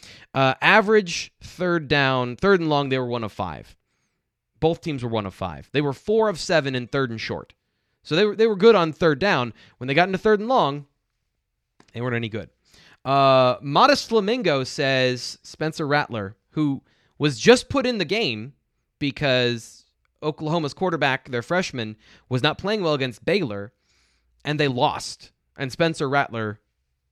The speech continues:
got back into the game and didn't win them the game. So, yeah, maybe. Maybe Spencer Rattler, maybe not. Uh, I, I tend to, I haven't seen a lot of Spencer Rattler.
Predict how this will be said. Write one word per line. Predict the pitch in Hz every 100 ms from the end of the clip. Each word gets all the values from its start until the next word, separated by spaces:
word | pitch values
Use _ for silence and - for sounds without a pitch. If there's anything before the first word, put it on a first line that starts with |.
| _ _ _ _ _ _ -
got | 123
back | 131 131
into | 135
the | 131
game | 147 143
and |
didn't | 139 139
win | 123 165 156
them | 131
the | 120
game. | 147 110 69 - _ _ _ _ _ _
So, | - 101 92 87 _ _ _ _ _ _
yeah, | 247
maybe. | 311 214 196 - _ -
Maybe | 120 202
Spencer | - 117 -
Rattler, | 98 76 107
maybe | 107 113 101
not. | 123 82 _ _ _ _ _ _ -
Uh, | 101 95 90 92 _ -
I, | 165 160
I |
tend | 180 175
to, | 143 - -
I | -
haven't | 165 208 185
seen | 202 165
a |
lot | 127 123 120
of |
Spencer | 113 120 110
Rattler. | 107 104 117 107